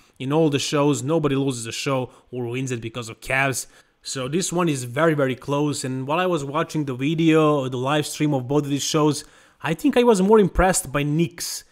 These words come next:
uh, lat spread. But <sighs> watching these two photos, I'm sorry, I have to go with Ian. I know ninety percent of you voted for Nick as a winner of this comparison, but this pose,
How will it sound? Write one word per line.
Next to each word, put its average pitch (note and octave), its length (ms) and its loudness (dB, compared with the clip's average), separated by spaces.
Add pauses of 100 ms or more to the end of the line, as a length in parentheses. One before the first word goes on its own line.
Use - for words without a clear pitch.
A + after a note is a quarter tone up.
(280)
uh, A#2 180 -4
lat C#3+ 260 0
spread. C#3+ 460 0 (280)
But C#3 720 -2 (300)
<sighs> - 300 -18
watching D3+ 360 -2
these E3+ 220 -2
two F3+ 140 2
photos, E3+ 580 2 (580)
I'm F#3 180 -2
sorry, C3+ 340 -2
I A#2+ 40 -6
have E3+ 180 0
to D3+ 80 -4
go C#3 140 0
with B2 260 -4
Ian. G#2+ 160 -16 (260)
I G3 220 2
know G3 240 4
ninety F3 340 2
percent D#3 280 -4
of D3 100 -4
you D#3 80 2
voted C#3+ 320 0
for B2+ 160 -6
Nick C#3 340 -4
as B2 200 -6
a A#2+ 60 -6
winner C#3 300 0
of B2+ 160 -2
this C3 200 -6
comparison, C3+ 540 -2
but C3 180 -2 (360)
this D#3+ 280 2
pose, D#3+ 400 4